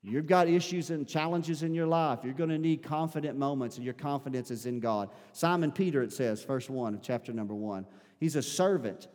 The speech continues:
and an apostle of Jesus Christ." Remember that. "To them that have obtained like precious faith with us through the righteousness of God and our Savior Jesus Christ." So that's you and I.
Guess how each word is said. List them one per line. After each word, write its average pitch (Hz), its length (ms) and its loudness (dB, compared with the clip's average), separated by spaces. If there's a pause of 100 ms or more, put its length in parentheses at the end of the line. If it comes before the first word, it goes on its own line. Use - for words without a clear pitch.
(440)
and 139 140 2
an 131 140 4
apostle 165 680 0
of 110 100 -2
Jesus 127 380 -4
Christ." 110 340 -2
Remember 117 300 -4
that. 92 240 -6
"To 127 140 0
them 160 360 0
that 143 140 2
have 131 240 2
obtained 120 720 -2
like 143 640 -2
precious 147 520 -4
faith 104 380 -4 (960)
with 175 340 2
us 120 460 0 (160)
through 156 140 2
the 127 120 0
righteousness 127 720 -2
of 107 140 -6
God 117 340 0
and 120 180 0
our 113 120 0
Savior 110 400 -2
Jesus 110 560 -6
Christ." 110 420 -2
So 107 140 -2
that's 139 200 -2
you 190 120 2
and 156 120 2
I. 165 280 -2